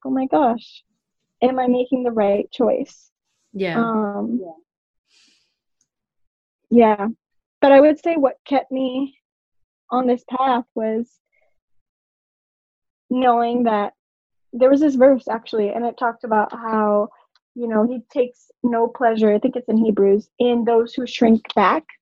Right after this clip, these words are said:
Speaker 1: And so I knew that if I didn't apply to medical school,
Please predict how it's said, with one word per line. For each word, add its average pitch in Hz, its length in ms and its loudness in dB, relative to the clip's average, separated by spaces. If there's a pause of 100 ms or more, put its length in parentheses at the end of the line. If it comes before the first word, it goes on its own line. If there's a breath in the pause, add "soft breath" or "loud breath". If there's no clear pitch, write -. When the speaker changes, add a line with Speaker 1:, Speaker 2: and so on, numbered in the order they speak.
(320)
Speaker 1:
And 247 180 6
so 254 180 4
I 233 100 6
knew 240 200 8
that 240 180 8
if 240 180 0
I 220 220 2 (240)
didn't 247 260 4
apply 247 320 -2
to 226 80 2
medical 220 340 -2
school, 339 380 -6